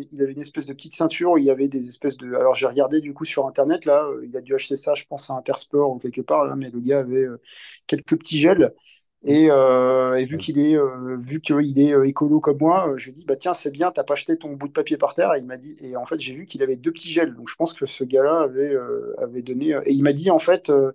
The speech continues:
Speaker 1: il m'a lâché quelque chose que... sur lequel je réfléchis et je vais réfléchir les prochaines semaines.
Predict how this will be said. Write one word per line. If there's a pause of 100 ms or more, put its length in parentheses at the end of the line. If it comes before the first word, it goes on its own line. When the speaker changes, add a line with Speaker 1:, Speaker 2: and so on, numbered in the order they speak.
(400)
Speaker 1:
il
m'a
lâché
quelque
chose
que...
sur
lequel
je
réfléchis
et
je
vais
réfléchir
les
prochaines
semaines.